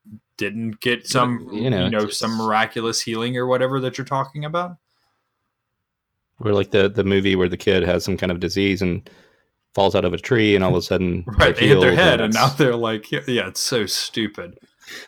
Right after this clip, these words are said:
Speaker 2: I mean, that's straight out of, uh, straight out of Samuel or something.
Speaker 1: Um, but I mean, I,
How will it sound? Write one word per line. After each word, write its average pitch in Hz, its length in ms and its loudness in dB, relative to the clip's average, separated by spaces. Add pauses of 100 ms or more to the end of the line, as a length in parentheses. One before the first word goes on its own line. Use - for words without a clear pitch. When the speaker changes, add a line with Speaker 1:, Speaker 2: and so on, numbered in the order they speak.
(120)
Speaker 2:
I 127 60 -6
mean, 101 100 -4
that's 101 320 2 (140)
straight 113 320 2
out 104 160 6
of, 90 120 2
uh, 87 320 2 (360)
straight 101 240 2
out 95 80 4
of 87 180 0 (340)
Samuel 95 420 0
or 82 100 -2
something. 92 320 -8
Speaker 1:
Um, 110 420 2 (280)
but 214 140 4
I 165 100 2
mean, 165 120 -2 (100)
I, 156 200 -2